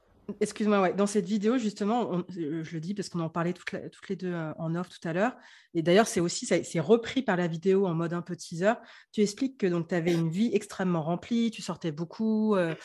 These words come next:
euh, t'avais, enfin, voilà, c-, t'étais busy, euh, as hell, enfin, t'étais extrêmement occupée. Et t'expliques dans la vidéo que ta reconstruction, enfin, le fait de te trouver, de trouver ta mission de vie, elle est passée aussi par le fait de dire non.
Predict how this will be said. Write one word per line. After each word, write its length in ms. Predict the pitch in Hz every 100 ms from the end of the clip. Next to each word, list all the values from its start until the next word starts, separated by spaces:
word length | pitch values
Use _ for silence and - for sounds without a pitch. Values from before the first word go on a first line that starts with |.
| - - - -
euh, 640 | 165 160 156 151 156 147 131
t'avais, 360 | 165 151 156
enfin, 140 | 147 165
voilà, 260 | 190 156
c-, 220 | - - -
t'étais 380 | 165 - 160
busy, 720 | 147 147 175 208 190 208 220 202
euh, 240 | 165 160
as 200 | 160 147
hell, 180 | 156 202
enfin, 300 | 220 147 139 - - _ -
t'étais 280 | 170 160 -
extrêmement 440 | 196 - 208 196 190
occupée. 460 | 175 170 233 262
Et 60 | 185
t'expliques 340 | 185 - 220
dans 80 | 202
la 140 | 175
vidéo 460 | 160 165 175 214 302 - - _
que 100 | 208 - - _ _ _ _ _
ta 160 | 185
reconstruction, 840 | 175 208 233 220 - 202 - 277 254
enfin, 180 | 185
le 100 | 175
fait 160 | 165 220
de 100 | 180
te 100 | 170
trouver, 480 | 156 - 208 185 247
de 80 | 202
trouver 300 | - 185 202
ta 120 | 175
mission 280 | 175 - 185
de 80 |
vie, 140 | 185 269
elle 100 | 170
est 60 | 170
passée 340 | 220 220 254
aussi 340 | 226 196 -
par 140 | 262 185
le 100 | 175
fait 340 | - 233 -
de 120 | 170
dire 300 | 170 165 165
non. 280 | 175 175 196